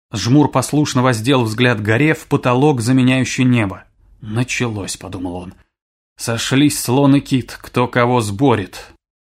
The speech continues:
Посмотрим". Невидимая и неслышанная в реале война двух рассредоточенных массивов памяти стартовала. Камил против Энди Трушина.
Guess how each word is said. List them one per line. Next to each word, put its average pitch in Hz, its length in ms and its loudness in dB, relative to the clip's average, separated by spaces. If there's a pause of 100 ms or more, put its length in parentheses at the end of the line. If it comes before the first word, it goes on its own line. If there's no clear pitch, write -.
(140)
Посмотрим". 139 720 0 (720)
Невидимая 165 560 4
и - 20 4
неслышанная 143 720 2
в 120 40 0
реале 127 480 2 (160)
война 127 440 2
двух 120 300 -2
рассредоточенных 117 880 -2
массивов 107 560 -4
памяти 147 600 0 (140)
стартовала. 104 920 -4 (220)
Камил 127 640 2 (100)
против 123 440 -4
Энди 113 300 -2
Трушина. - 520 -6